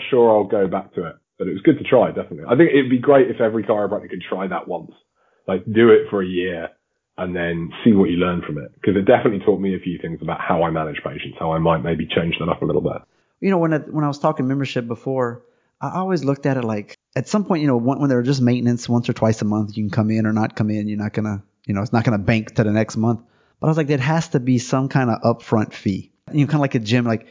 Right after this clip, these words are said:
Speaker 2: "Hey, there's an, a three fifty signing fee, and then after that, it's only whatever per
Speaker 1: Ah,
Speaker 2: month."
Speaker 1: right. Yeah,
Speaker 2: So
Speaker 1: yeah.
Speaker 2: then you're like, "At least I'm getting covered for that initial busy month."
Speaker 1: Yeah, yeah.
Speaker 2: I've never really experimented enough
Speaker 1: Yeah, I
Speaker 2: with it.
Speaker 1: think it could be something. I think the clinics where it works, it's sort of like,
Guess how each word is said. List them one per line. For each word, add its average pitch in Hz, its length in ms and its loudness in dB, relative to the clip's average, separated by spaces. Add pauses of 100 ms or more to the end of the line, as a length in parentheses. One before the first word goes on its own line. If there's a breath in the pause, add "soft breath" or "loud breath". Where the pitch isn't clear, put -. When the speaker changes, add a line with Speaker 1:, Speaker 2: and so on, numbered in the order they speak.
(140)
Speaker 2:
"Hey, 135 140 4
there's 147 180 2
an, 139 220 -2
a 117 60 0
three 208 280 2
fifty 170 680 0 (120)
signing 151 800 -2 (260)
fee, 143 420 4
and 127 120 0
then 127 120 0
after 127 300 0
that, 113 220 4
it's 107 160 0
only 113 240 2
whatever 107 400 2
per - 200 -4
Speaker 1:
Ah, 90 140 6 (120)
Speaker 2:
month." 87 100 6
Speaker 1:
right. 90 260 4
Yeah, 90 220 4
Speaker 2:
So - 60 8
Speaker 1:
yeah. - 60 6
Speaker 2:
then 160 140 2
you're 151 120 -4
like, 135 280 0
"At 143 60 -2
least 160 200 2
I'm 143 80 2
getting 127 220 0
covered 123 360 2
for 123 120 -4
that 107 140 2
initial 104 640 0 (480)
busy 113 300 2
month." 104 420 -4 (300)
Speaker 1:
Yeah, 92 400 8
yeah. 90 280 2
Speaker 2:
I've 131 120 4
never 123 160 2
really 117 240 2
experimented 113 680 0
enough 104 100 2
Speaker 1:
Yeah, 131 100 10
I 135 40 10
Speaker 2:
with 135 80 6
it. - 40 2
Speaker 1:
think 156 160 4
it 135 140 2
could 131 140 2
be 123 200 2
something. 110 340 0 (140)
I 110 140 0
think - 200 0
the 120 80 -2
clinics 120 360 0
where 107 120 4
it 95 80 -2
works, 101 400 4
it's - 160 -12
sort 104 120 0
of 95 100 -2
like, 98 160 2